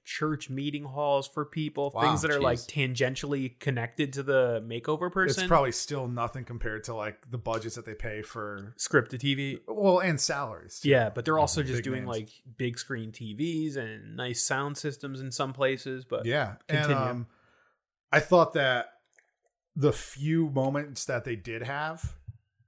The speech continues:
Speaker 2: the, like, the touching moments and really heartfelt moments
Speaker 1: Mm-hmm.
Speaker 2: were super powerful.
Speaker 1: Yeah.
Speaker 2: It wasn't just like, "Oh, you're gonna have a good day." It was v-,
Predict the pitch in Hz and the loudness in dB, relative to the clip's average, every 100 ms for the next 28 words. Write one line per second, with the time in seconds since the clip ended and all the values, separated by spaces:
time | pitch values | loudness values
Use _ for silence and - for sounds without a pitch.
0 | _ _ _ _ - 143 127 120 - 123 | _ _ _ _ -4 0 0 -2 -6 -6
1 | - 139 135 131 135 131 120 113 110 110 | -4 -4 -4 -4 -6 -8 -8 -6 -6 -6
2 | 113 - 113 127 123 123 147 127 135 - | -6 -4 -4 -4 -6 -4 -2 0 -2 -4
3 | _ _ _ - - - 165 170 147 117 | _ _ _ -4 -2 2 6 6 6 -4
4 | 98 92 90 - - 71 _ 127 120 117 | -4 -8 -10 -14 -20 -20 _ -2 -2 0
5 | 135 135 139 135 123 135 - 123 120 117 | 0 2 0 0 -4 -4 -4 -2 -2 -2
6 | - - - _ 208 214 160 120 113 127 | -8 -20 -20 _ 2 4 4 2 0 -2
7 | 131 135 131 120 117 104 127 120 107 113 | -4 -6 -6 -8 -8 -6 -4 -2 -4 -6
8 | 107 101 92 | -8 -12 -16